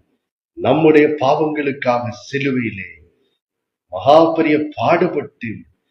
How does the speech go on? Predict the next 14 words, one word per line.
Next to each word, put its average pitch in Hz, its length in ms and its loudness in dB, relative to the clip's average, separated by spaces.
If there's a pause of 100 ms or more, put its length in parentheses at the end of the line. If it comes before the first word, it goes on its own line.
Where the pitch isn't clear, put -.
(600)
அவர் 101 260 -4
அனுபவித்த 170 640 0
அந்த 160 160 0
பாடுகளால், 123 880 2
ரத்தத்தினாலே, 123 960 -6 (160)
அவருடைய 120 280 -2
மரணம், 147 520 0
உயிர்த்தெழுதலினாலே 143 920 -4 (800)
நமக்கு 127 460 -4
இன்றைக்கு 123 460 -2
தேவனுடைய 131 520 2
நன்மைகள் 110 720 0 (580)
அருளப்பட்டிருக்கிறது. 110 1040 -2 (840)
ஆதலால் 131 580 -2